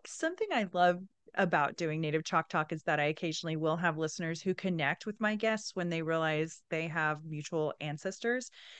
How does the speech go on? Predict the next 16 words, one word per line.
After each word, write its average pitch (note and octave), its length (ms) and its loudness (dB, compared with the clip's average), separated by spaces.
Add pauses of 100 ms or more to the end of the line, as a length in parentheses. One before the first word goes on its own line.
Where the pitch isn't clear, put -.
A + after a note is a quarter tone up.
(140)
And G3+ 180 2
so F#3+ 220 8
when F#3 100 2
you F#3+ 80 0
were F#3 80 2
talking F#3+ 360 2
about F3 180 0
James F#3 280 4
Wolfe F3+ 300 4 (100)
and, E3 520 2 (120)
um, D#3+ 300 2
his E3 240 -4
son, E3+ 300 0
Governor D#3+ 400 -2
Jonas A#3 440 0
Wolfe, G#3+ 480 4